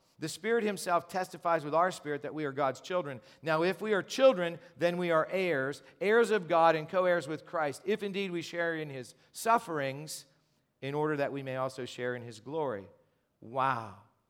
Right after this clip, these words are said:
We're gonna die one day. That's gonna happen. Everybody since Adam and Eve, except for Enoch and Elijah,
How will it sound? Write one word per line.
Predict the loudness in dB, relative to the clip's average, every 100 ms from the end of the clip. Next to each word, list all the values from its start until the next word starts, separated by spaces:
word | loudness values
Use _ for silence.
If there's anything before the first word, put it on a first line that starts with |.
| _ _ _ _ _ -4
We're | -4
gonna | -2 2
die | 6 6 6
one | 4 2
day. | 0 2
That's | 2 2
gonna | 0 -2 2
happen. | 2 2 0
Everybody | -2 0 0 0 -2
since | -6 -6
Adam | -2 0 0
and | -2
Eve, | -2 -4
except | -4 -4 -6
for | -8 -10
Enoch | -6 2 2 0
and | -2
Elijah, | 2 2 2 0